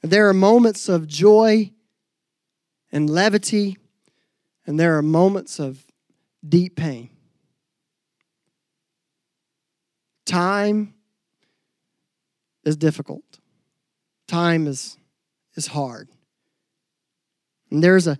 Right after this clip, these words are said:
there's a time, again, back to the passage, verse five, there's a time to, to cast away and to gather stones.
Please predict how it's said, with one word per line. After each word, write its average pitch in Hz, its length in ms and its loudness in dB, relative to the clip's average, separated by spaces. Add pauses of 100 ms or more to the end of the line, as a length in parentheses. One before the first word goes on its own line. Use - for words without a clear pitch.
(200)
there's 175 280 2
a - 80 -10
time, 220 520 -2
again, 190 300 2
back 180 160 0
to - 80 -12
the 165 60 -8
passage, 190 340 -4
verse 175 180 -2
five, 185 300 -2
there's 170 180 4
a 151 40 -10
time 196 300 -4
to, 151 100 -4 (220)
to 180 100 -12
cast 220 480 0
away 202 460 4
and 175 120 -4
to 170 80 -4
gather 175 340 0
stones. 185 720 -2